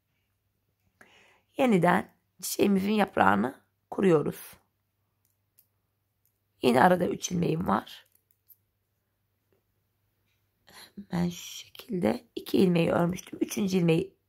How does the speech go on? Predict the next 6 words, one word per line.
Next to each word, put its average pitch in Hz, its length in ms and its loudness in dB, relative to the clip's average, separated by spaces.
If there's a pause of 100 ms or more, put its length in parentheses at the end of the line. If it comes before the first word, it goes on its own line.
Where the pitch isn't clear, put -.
(140)
üçüncü 214 340 -2
şişimden 165 420 -4
aldım. 170 420 0 (1400)
Yeniden 185 480 0 (440)
çiçeğimizin 190 520 2
yaprağını 190 760 2